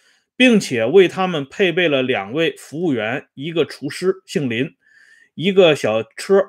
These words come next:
啊，小车司机姓杨，专门给他们两个人服务，为他们做饭，哎，照顾他们的生活起居。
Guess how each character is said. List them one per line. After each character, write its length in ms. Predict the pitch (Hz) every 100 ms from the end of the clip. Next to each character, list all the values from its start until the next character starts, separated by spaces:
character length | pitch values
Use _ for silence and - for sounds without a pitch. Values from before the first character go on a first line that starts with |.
| -
啊， 200 | 139 131
小 220 | - 113
车 220 | - 196
司 280 | 190 - 196
机 200 | 170 190
姓 260 | 185 180 131
杨， 340 | 95 135 - _ _ _
专 220 | - 247 247
门 280 | 156 131
给 160 | 139 113
他 140 | -
们 100 | 151
两 200 | 139 98
个 60 | 104
人 140 | 120
服 200 | 127 -
务， 180 | 131 151 -
为 100 | 156
他 140 | 143
们 100 | 147
做 180 | 147 139
饭， 220 | 180 165 - _ _ _ _ _ _ _ _ _
哎， 300 | - 120 104 _ _ _ _ _ _ _ _ _ _ -
照 280 | 220 202
顾 180 | 143 143
他 180 | 131 170
们 120 | 160
的 80 | 135
生 200 | 151 147
活 140 | 131
起 200 | 127 -
居。 280 | 92 120 135